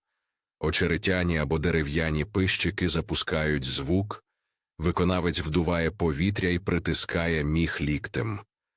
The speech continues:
Так тримається безперервний тон і ведеться мелодія. Дуда тягне безперервний бурдон, під який летять коломийки та танці. Саме цей бурдон робить звук впізнаваним і закручувальним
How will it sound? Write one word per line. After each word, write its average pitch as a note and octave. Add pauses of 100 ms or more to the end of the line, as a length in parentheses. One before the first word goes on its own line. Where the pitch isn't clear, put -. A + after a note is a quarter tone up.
(320)
Так G2
тримається D#2+
безперервний D2+
тон F#2+ (340)
і F#2+
ведеться D#2+
мелодія. C2 (460)
Дуда G2
тягне G#2
безперервний F2+
бурдон, E2+
під D#2
який D#2
летять D#2+
коломийки G#2
та F2
танці. G2 (200)
Саме A2
цей A2+
бурдон G#2
робить F#2+
звук F2+
впізнаваним E2+
і F2+
закручувальним D2